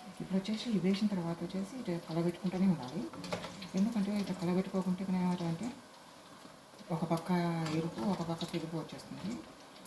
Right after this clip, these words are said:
అప్పుడు కలర్స్ అయితే కన్నా అంతా ఒకలాగా ఉండకుంటే కన్నా ఇబ్బంది కదా. అందుకని చెప్పేసి ఈ విధంగా అయితే కన్నా కలబెట్టుకుంటూ ఉంటాను. నేను చూపిస్తాను ఒకసారి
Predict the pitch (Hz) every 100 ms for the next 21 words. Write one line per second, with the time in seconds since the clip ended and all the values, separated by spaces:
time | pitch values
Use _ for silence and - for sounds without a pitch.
0 | - 156 165 165 170 180 175 - 180 180
1 | 185 180 156 160 160 170 156 147 151 151
2 | 139 147 151 156 - - 151 127 147 139
3 | 127 170 240 - - - - - - -
4 | - 160 165 160 165 165 165 240 190 151
5 | 151 151 139 135 151 226 240 - - -
6 | - - - - - - - - 160 151
7 | 151 - 147 - 151 139 123 127 180 247
8 | - - - - - - - - - -
9 | - 175 175 208 190 147 135 131 - 135
10 | 139